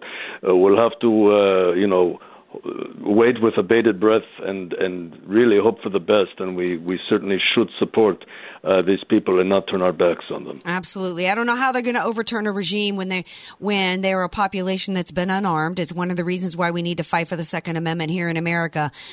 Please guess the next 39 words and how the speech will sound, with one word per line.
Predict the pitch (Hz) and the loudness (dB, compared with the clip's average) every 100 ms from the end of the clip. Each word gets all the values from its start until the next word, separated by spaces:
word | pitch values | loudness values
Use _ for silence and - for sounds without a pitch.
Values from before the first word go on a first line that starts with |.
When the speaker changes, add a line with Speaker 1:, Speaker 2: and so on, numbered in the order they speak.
| - | -8
Speaker 2:
because | 180 180 | -4 -4
it's | 160 | -4
hard | - 196 208 | -2 -2 -2
for, | 226 202 175 | -2 -2 -4
for | - 214 | -4 -4
a | 196 | -2
population | 214 202 202 202 214 - 180 170 | -2 -2 -2 -2 -2 -2 -4 -2
to | 175 | -4
take | 160 196 185 | -4 -4 -4
over | 185 180 | -4 -4
a | |
regime | 170 165 165 190 185 | -4 -4 -4 -4 -4
when | 170 | -6
they, | 165 165 | -6 -8
when | 151 165 | -8 -6
they're | 165 | -4
armed | 151 175 | -4 -4
with | 165 | -4
nothing | 165 170 165 | -6 -4 -4
but | 160 | -4
some | - | -4
forks | 160 - 165 151 - - - - - | -6 -4 -4 -4 -6 -10 -14 -18 -8
or | 170 | -4
some | - | -4
spo-, | 160 - - 208 - | -4 -6 -4 -4 -2
some | - 156 | -4 -2
spoons | - - 214 190 - | -4 -2 0 0 -2
from | 170 | -2
their | 160 151 | -2 -2
kitchen. | - 190 165 143 131 - - - - | -4 -2 -2 -4 -8 -14 -16 -16 -8
Um, | - 190 190 190 | 0 2 0 -2
but | 185 214 | -2 0
I | 262 | 0
don't | 339 311 | 0 0
know | 262 240 | 0 0
if | 208 | 0
Speaker 1:
Very | 220 | -2
Speaker 2:
you're, | 214 | -2
Speaker 1:
true. | - 254 | -2 -6